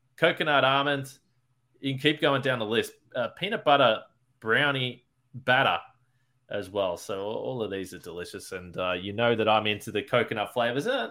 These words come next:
not, not so much everyone else, though, but, uh, that is for me. So what, uh, makes the Built Bar so special is that despite the flavors and despite the taste, and let's face it, some of those flavors, you're like, "They can't possibly be healthy," but there's only a hundred thirty calories,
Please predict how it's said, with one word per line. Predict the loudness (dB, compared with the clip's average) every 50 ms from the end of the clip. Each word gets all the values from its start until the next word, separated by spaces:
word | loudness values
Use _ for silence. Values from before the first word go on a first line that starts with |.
| -6
not, | -6 -6 -6 -6 -4
not | -4 -4 -4 -2
so | -4 -4 -2
much | -2 -2 -2 -2
everyone | -4 -2 0 0 2 4 4
else, | 2 2 2 2
though, | 2 4 4 4
but, | 6 6 4 4 4 -2 -10 -20 _ _ _ -2
uh, | -2 -2 0 2
that | 4 4 4
is | 4 0 -2
for | -2 -2
me. | 2 4 4 4 4 2
So | -2 0 0 2 2
what, | 4 2 2 2 0 2 6
uh, | 8 10 10 10 8 6 4 0 -8 _ _ _ _
makes | 0 4 4 4 4 2 0
the | -4 -2
Built | 0 2 2 2 4
Bar | 4 4 6 4
so | 4 2 0 0
special | 0 2 2 2 2 2 2 2 2
is | 2 2 4
that | 4 4 4 4 0
despite | -4 -6 -2 4 8 8 8 8 6
the | 0
flavors | -4 -2 2 4 6 6 4 2 -2 -4
and | -6 -6
despite | -6 -8 -2 2 2 2 2 2
the | -4
taste, | 0 2 2 2 2 0 -2
and | 0
let's | 0 0 0
face | 2 2 2 2 2 0
it, | -4 -4
some | -4 -2
of | 2
those | 4 4 4 2
flavors, | 2 0 2 4 4 2 2 0
you're | 0 0
like, | 0 0 -2
"They | -4 -6
can't | -6 -6 -6 -4
possibly | -2 -4 -2 -2 -2 0 0 0
be | 0 0 0
healthy," | 2 2 2 2 0 -4
but | -4 -2 0
there's | 0 2 4
only | 4 4 4 4 2
a | 2
hundred | 2 2 0 0 -4 -2
thirty | 0 0 2 2 0
calories, | 2 2 4 4 4 4 2 0 -2 -6 -10